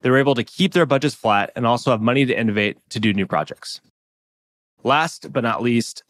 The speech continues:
I can't talk about innovation without at least mentioning A I. The savings achieved based on what we've just talked about can then be applied to new tech like generative A I.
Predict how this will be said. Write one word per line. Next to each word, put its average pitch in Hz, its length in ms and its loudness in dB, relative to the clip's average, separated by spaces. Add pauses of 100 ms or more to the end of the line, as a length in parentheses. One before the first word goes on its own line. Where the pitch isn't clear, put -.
(160)
I - 80 -6
can't 156 300 -2
talk 151 200 0
about 127 180 0
innovation 117 580 0
without 110 240 -2
at 104 80 -4
least 123 420 -2
mentioning 117 640 0 (120)
A 120 180 0
I. 92 300 -2 (680)
The 117 80 -4
savings 170 400 0
achieved 139 520 2
based 127 280 0
on 117 160 2
what 123 160 2
we've 139 120 2
just 143 200 -2
talked - 240 0
about 107 340 0
can 113 160 0
then 143 160 2
be 165 140 2
applied 120 400 0
to 113 80 -2
new 107 240 4
tech 104 320 -4 (160)
like 104 160 -4
generative 110 480 2
A 107 200 0
I. 131 240 0